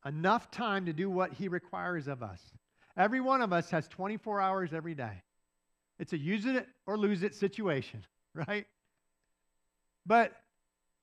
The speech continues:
our Heavenly Father would not require of us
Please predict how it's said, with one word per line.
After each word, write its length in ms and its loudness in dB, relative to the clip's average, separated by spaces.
our 200 8
Heavenly 400 2
Father 540 4
would 160 -2
not 320 2
require 600 4
of 260 0
us 280 4